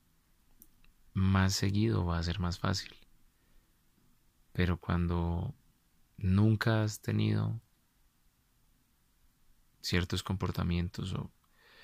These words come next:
ciertas cosas que de un momento a otro empiezas a tener, es porque, según como tú lo veas, afortunado o desafortunado,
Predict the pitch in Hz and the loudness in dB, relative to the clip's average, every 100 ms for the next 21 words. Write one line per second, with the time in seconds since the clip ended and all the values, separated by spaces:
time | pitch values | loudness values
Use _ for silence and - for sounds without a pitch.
0 | - - _ _ - - 90 - 90 - | -20 -20 _ _ -12 0 0 0 -4 -2
1 | 92 87 87 - 92 87 90 90 95 101 | -2 -2 -4 -4 -2 2 2 2 2 4
2 | 98 95 95 98 - 98 101 98 95 101 | 2 0 0 0 -2 -4 -2 0 0 0
3 | 98 92 90 90 110 - - - - _ | -2 -2 -2 -2 -4 -8 -20 -20 -20 _
4 | _ _ _ _ _ _ - 90 - 90 | _ _ _ _ _ _ -8 -6 -4 -6
5 | - 87 85 85 - _ _ _ _ _ | -4 -2 -2 -6 -10 _ _ _ _ _
6 | _ _ _ _ _ _ _ _ _ _ | _ _ _ _ _ _ _ _ _ _
7 | _ _ _ _ _ _ _ _ _ _ | _ _ _ _ _ _ _ _ _ _
8 | _ _ _ _ _ _ _ _ - 95 | _ _ _ _ _ _ _ _ -2 0
9 | 90 98 101 110 107 98 95 95 95 98 | 4 4 4 4 4 2 2 2 2 0
10 | 104 - _ 101 - 95 - 85 82 87 | -4 -14 _ -6 -2 -6 -2 -2 0 0
11 | 98 - 110 85 87 82 87 - 85 82 | -2 -4 -4 -2 -2 -2 -4 -4 -2 -2
12 | 90 | -4